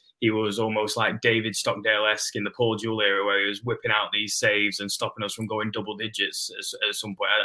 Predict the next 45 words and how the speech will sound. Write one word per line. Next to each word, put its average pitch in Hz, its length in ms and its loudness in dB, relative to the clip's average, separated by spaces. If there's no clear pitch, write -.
I, 110 60 0
I, 110 240 2
I - 20 -2
don't 123 160 0
know 113 80 -2
whether 110 200 0
he 110 100 0
is 110 100 -4
that 113 220 0
type 98 140 2
of - 100 -16
keeper. 98 240 -2
Only 101 460 0
time 101 240 -4
will 104 80 -6
tell, 98 340 -4
and 101 100 -2
I'll 101 80 0
see 120 280 -2
that. 127 180 4
But 123 200 4
what's 135 320 2
nice 156 260 6
to - 80 -2
know 131 180 6
is 104 140 0
that 107 200 0
we've 120 160 -2
seen 147 260 4
for 123 100 -4
weeks, 120 260 0
like 117 100 2
you 110 60 -2
mentioned 113 320 -4
there, 107 320 4
we, 107 160 -4
we've 110 140 -6
seen 131 200 -2
for 113 80 -6
weeks, 113 480 -2
it's 107 140 -8
like 107 160 0
Sigrist, 110 560 0
to, 120 100 -2
like, 104 240 2